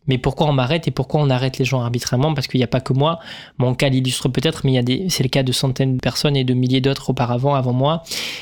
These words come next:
et, euh, et encore très régulièrement. On arrête les gens pour les dissuader. Le levier, euh, de l'arrestation, c'est la dissuasion. On veut décourager les gens. C'est comme la répression en général, qu'elle soit, euh, par le biais de la violence policière, ou par le biais de la privation de la liberté,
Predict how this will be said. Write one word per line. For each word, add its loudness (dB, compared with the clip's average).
et, 4
euh, 0
et 2
encore 2
très 0
régulièrement. 0
On 2
arrête 0
les 4
gens 2
pour 0
les 2
dissuader. 0
Le 0
levier, 2
euh, 0
de 0
l'arrestation, 0
c'est -4
la 0
dissuasion. 0
On 0
veut 2
décourager 0
les 0
gens. -2
C'est -20
comme 2
la 2
répression 0
en 2
général, 2
qu'elle 0
soit, 2
euh, 0
par 0
le 2
biais 2
de 2
la 2
violence 2
policière, 0
ou 0
par 2
le 0
biais 0
de 2
la 2
privation 0
de 4
la 2
liberté, 0